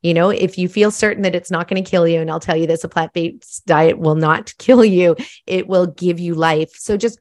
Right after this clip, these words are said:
go for it and choose a time, uh, you know, and choose something that's longer than a week or ten days. I would say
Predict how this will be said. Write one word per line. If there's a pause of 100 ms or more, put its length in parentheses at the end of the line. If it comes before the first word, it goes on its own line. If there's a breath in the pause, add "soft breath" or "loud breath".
(100)
go
for
it
and
choose
a
time, (380 loud breath)
uh,
you
know,
and
choose
something
that's
longer
than
a
week
or
ten
days.
I
would
say